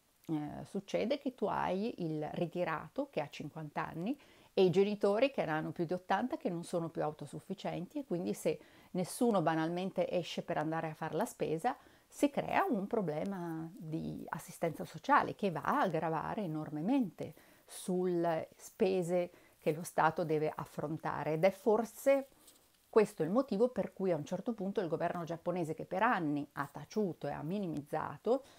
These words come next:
perché la società giapponese è una società molto rigida e quindi uscire dai binari è una colpa, cosa che in Italia è meno, forse a livello di, mm, come posso dire,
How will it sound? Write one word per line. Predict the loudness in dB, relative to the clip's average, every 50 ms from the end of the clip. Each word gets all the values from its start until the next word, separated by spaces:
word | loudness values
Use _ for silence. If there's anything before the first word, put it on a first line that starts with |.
| -20 -20 -16 _
perché | -4 -4 -2 0 0
la | -2 -2
società | -2 -6 -8 -10 -8 -4 -2 -2 -2
giapponese | -2 -4 -6 -6 -6 -6 -4 -4 -2 -2 -2 -2 -4 -4 _
è | 4 4
una | 4 4 4 0
società | -4 -4 -6 -6 -4 -2 -2 -2 0
molto | 0 -2 -2 -4 -4 -4 -4 -4
rigida | -2 0 0 0 0 0 0 0 0 0 0 -2
e | -4 -6 -6 -6
quindi | -6 -6 -4 -4 -4 -4 -4 -6 -6 -6 -6
uscire | -8 -8 -8 -4 2 6 6 6 6 6
dai | 4 4 2 2
binari | 0 -2 -2 -2 -2 -2 -2 -2 -2 -2 -2 -4 -8 -16 -20 _ _ _
è | 4 4 4
una | 4 2 -2 -2 -2
colpa, | -2 -2 -2 -2 -2 -4 -2 0 0 0 0 -4 _ -20 -20 -20 -20 _
cosa | _ 2 4 4 4 2
che | 0 0
in | 0 0 0
Italia | 2 4 4 6 6 4 4 2 0 0 -2 -4 _ _
è | -2 0 0
meno, | 0 2 0 0 0 0 -2 -2 -2 -2 -2 -4
forse | -4 -4 -4 -4 -4 -6 -4 -4 -4 -2 -2
a | -4 -4
livello | -4 -2 -2 -2 -2 0 0 0 -2 -2 -2 -4
di, | -4 -4 -4 -2 -2 -4 -4 -6 -10 _ _ _ _ _ _ _ _ _ _ _ _ _ -6
mm, | -4 -4 -4 -6 -6 -8 -8 -10 -12 -12 -10
come | -6 -6 -6
posso | -6 -8 -12 -16 -12 -12
dire, | -10 -10 -10 -10 -12